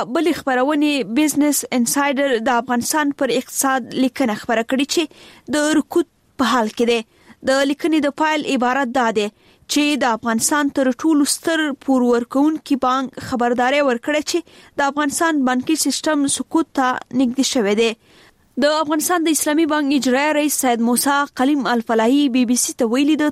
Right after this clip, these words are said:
طالبانو لخوا پر افغانستان د ولکې تر ټینګولو وروسته د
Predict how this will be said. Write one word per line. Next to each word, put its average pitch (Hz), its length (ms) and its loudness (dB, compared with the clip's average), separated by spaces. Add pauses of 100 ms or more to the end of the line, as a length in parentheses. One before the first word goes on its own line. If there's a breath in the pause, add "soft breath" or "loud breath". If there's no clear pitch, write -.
طالبانو 302 400 0
لخوا 285 340 -2
پر 254 160 0
افغانستان 226 560 0
د 240 140 2
ولکې 233 380 -2
تر 254 180 -2
ټینګولو 233 420 2
وروسته 277 360 0 (100)
د 285 120 2